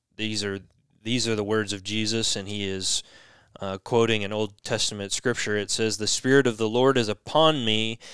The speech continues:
and he anointed me to preach the gospel to the poor."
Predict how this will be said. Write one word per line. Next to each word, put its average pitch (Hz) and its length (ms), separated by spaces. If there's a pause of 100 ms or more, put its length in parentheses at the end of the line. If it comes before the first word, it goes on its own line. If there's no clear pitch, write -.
(200)
and 107 180
he 160 300
anointed 143 720
me 147 460
to 107 160
preach - 520
the 117 120
gospel 123 640
to - 180
the 107 100
poor." 95 360